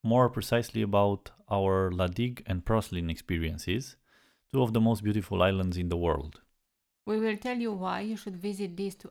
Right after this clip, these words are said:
Speaker 2: islands and not just Mahe, the main island from the archipelago.
Speaker 1: We tell you what you can do on each of these two islands, and also we will speak about the car renting process.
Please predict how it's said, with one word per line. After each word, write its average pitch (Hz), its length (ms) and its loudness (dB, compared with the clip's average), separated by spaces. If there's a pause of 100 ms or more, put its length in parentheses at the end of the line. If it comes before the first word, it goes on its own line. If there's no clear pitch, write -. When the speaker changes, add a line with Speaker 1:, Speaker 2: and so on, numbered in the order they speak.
Speaker 2:
islands 180 540 -8
and 196 180 -4
not 185 180 -4
just 170 200 -10
Mahe, 175 500 -8 (360)
the 190 80 -4
main 180 360 -6
island 190 400 -6
from 220 160 -4
the 220 120 -4
archipelago. 185 720 -12 (540)
Speaker 1:
We 120 220 4
tell 131 320 4
you 123 180 4
what 117 320 4
you 113 80 0
can 104 220 0
do 110 160 2
on 98 160 4
each 104 200 0
of 90 220 -2
these 92 220 -2
two 95 220 -2
islands, 87 680 0 (260)
and 113 180 0
also 117 560 4
we 107 200 -2
will 98 220 0
speak - 340 -6
about 95 340 0
the 87 240 2
car 85 260 2
renting 80 340 -4
process. - 580 -6